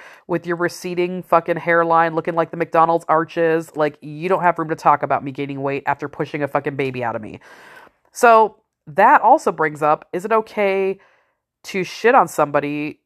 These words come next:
who's throwing their red flags at you? Which I kinda feel like it is. Somebody said we sh-, like, with the fat phobia, we shouldn't be assaulting somebody's appearance. We can assault their character. But that kind of sounds, if somebody's,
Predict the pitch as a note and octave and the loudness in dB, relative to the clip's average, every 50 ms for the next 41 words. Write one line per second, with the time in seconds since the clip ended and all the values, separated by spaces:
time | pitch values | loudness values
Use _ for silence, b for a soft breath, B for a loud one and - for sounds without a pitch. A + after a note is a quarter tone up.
0 | _ _ - - E3 D3+ - _ - E3 E3 F3+ F3+ E3+ E3+ E3 E3+ E3+ E3 - | _ _ -10 -8 -8 -8 -8 _ -2 2 2 2 2 2 0 2 2 0 0 0
1 | - F3 E3 E3 D3+ - E3 G3+ A#3+ - B2+ B2 A2+ F#2+ F2+ - C#3 E3 - - | 2 2 2 2 2 0 2 2 2 0 -2 -10 -10 -12 -12 -6 -6 -6 -6 -6
2 | - - - G3 A#3 C4+ - - A3+ A3+ A3 A3 - G3 G3 G#3 G3 C#3+ A2+ A2 | -12 -12 -10 -10 -12 -12 -8 -4 0 0 0 0 0 0 0 0 0 -2 -4 -8
3 | - _ b b b b b b b b b _ - G#3 G#3 A#3+ B3 A#3 - A#3 | -16 _ b b b b b b b b b _ 0 0 2 2 -2 0 -2 -2
4 | G#3 F#3+ G3+ F3+ - - - - F3+ F3+ F3 F3+ F#3 F3 F3+ F3 - G#3+ G3 F3 | -2 -2 -8 -8 -8 -12 -10 -2 0 0 0 2 -2 0 0 0 2 4 4 4
5 | - - G#3+ G#3 G3+ G3 F3 D#3+ D#3+ E3+ E3+ - - G#3 F#3 - F#3 F#3 - F#3+ | 4 0 -4 -4 -2 -2 -2 -2 -2 -2 -8 -6 -6 -6 -6 -6 -8 -12 -10 -8
6 | F#3 F3 - D#3+ - - F#3+ F3 F3 - E3+ - - F3+ D#3+ E3 E3 D3 D#3+ D#3 | -8 -6 -6 -6 0 2 2 2 2 0 -6 -2 -2 -2 -2 -2 -4 -4 -4 -6
7 | - - G3 F#3+ F3+ D3 B2+ A2 D#2 - - - _ - D#3 D3 D3 D#3 D#3 D3 | -6 -4 -2 -2 0 0 -2 -6 -8 -12 -20 -20 _ -10 -10 -6 -2 -4 -4 0
8 | - E3+ D3+ - D3 C#3+ - - G3+ G3 F#3+ F3 _ - A#2 A2 A2+ A2+ _ _ | 2 2 2 2 -2 -8 -6 -2 0 0 0 0 _ -6 -6 -6 -6 -6 _ _
9 | _ _ _ _ _ _ _ _ _ _ _ _ _ _ _ _ - - - F3+ | _ _ _ _ _ _ _ _ _ _ _ _ _ _ _ _ -16 -4 -2 2
10 | F3 E3 - - G3+ A3 B3 B3 - - G#3+ G3+ G3 G3 G3 G3 B B B B | 2 2 2 2 0 0 0 -4 0 2 4 4 4 2 0 -4 B B B B
11 | B B B B - E3+ - G3+ G3 F#3 A3 A3 G#3+ G3+ G3+ - _ | B B B B -8 -4 0 0 0 0 -2 -6 -6 -8 -12 -16 _